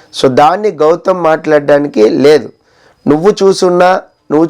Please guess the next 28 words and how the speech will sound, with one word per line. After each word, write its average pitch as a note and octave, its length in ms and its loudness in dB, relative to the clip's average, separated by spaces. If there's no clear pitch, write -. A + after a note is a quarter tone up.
చూసిన E3+ 220 0
సందర్భం D3+ 540 2
ఏదైనా C#3 300 -2
ఉన్నా C#3+ 160 -2
మాట్లాడు. F3 400 -2
ఇప్పుడు - 560 -6
నిఖిల్ D#3+ 260 2
అదే E3+ 200 2
పక్కన E3+ 320 -4
అవినాష్ని D#3+ 500 0
అడిగాడు, B2+ 300 2
"ఆ C#3 60 2
రోజు F3 220 -2
యష్మి D#3+ 340 -2
ఏమంది E3+ 480 2
వచ్చి C#3 280 -4
చెప్పు C#3 680 0
కరెక్ట్గా, B2+ 680 0
నా C#3 160 0
నుంచి D3 340 -2
ఉంది D3 220 4
కానీ C#3+ 200 2
నీ C#3 240 -2
నుంచి C#3 200 -4
లేదని C3+ 420 2
క్లియర్గా D3 400 2
చెప్పిందా C#3 560 0
లేదా?" B2 480 0